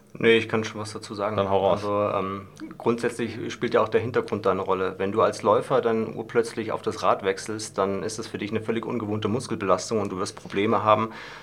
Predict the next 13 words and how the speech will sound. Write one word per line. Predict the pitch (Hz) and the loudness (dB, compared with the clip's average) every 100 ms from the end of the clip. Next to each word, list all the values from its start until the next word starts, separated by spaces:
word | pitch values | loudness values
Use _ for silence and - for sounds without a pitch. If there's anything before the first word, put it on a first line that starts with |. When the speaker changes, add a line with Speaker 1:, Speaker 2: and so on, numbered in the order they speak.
| - | -4
Speaker 1:
dann | - | 2
auch | 95 - | 4 4
einfach, | 107 110 110 107 - | 0 2 8 8 6
äh, | - 101 92 98 78 | 4 4 6 4 2
in | 101 | -2
die | 113 | -4
Bereiche, | 113 107 90 104 110 | 0 6 6 6 2
die | 104 | -4
du | 104 | -2
sonst | 101 101 - | 0 0 0
beim | 92 90 | 2 6
Laufen | 92 - 98 | 4 4 0
nutzt, | 98 - - | -2 -4 -10